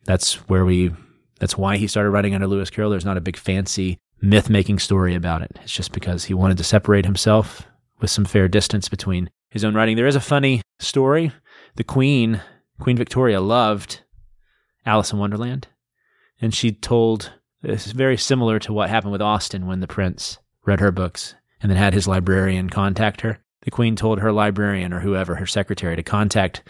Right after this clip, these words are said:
this writer and tell him, "Uh, as soon as he had his next book, to send it to her." And so,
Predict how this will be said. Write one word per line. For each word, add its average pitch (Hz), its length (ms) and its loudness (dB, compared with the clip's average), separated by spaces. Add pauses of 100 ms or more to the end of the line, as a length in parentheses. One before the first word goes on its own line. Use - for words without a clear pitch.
(240)
this 110 220 0
writer 120 260 4
and 98 140 0
tell 110 160 2
him, 98 180 0
"Uh, 98 240 -2
as 113 180 0
soon 135 200 2
as 123 80 2
he 123 80 2
had 120 100 4
his 113 100 -2
next 117 240 -2
book, 107 320 -2 (120)
to 110 100 -4
send 120 180 2
it 101 100 -4
to 120 180 2
her." 87 280 -8 (320)
And 101 220 0
so, 92 320 -2